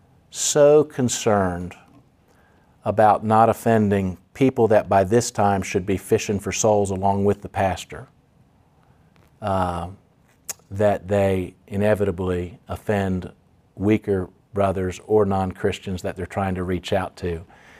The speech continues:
And we just completely flip that thing from what Paul did. Paul's concern was that mature believers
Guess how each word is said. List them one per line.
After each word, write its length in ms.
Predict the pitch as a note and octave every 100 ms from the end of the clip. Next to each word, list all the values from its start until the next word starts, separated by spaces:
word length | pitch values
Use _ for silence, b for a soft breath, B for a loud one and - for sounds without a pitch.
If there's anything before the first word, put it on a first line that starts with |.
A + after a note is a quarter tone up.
| b b -
And 80 | A2+
we 120 | C3+
just 180 | A#2+ -
completely 500 | G#2+ - D#3 A#2 G2+
flip 340 | - C#3+ C#3
that 260 | - F#2+ -
thing 320 | G2 F#2 F#2
from 160 | - G2
what 180 | F#2+
Paul 320 | - A#2 G#2+ F#2+
did. 260 | F2+ E2
Paul's 320 | - B2+ C3
concern 520 | - A2 - A2 G#2 G2+
was 400 | G2+ G2+ F#2+ - b b -
that 200 | G#2+ F#2+
mature 420 | G2+ - C3+ C3
believers 680 | B2+ A2+ G#2+ F#2 F2+ F2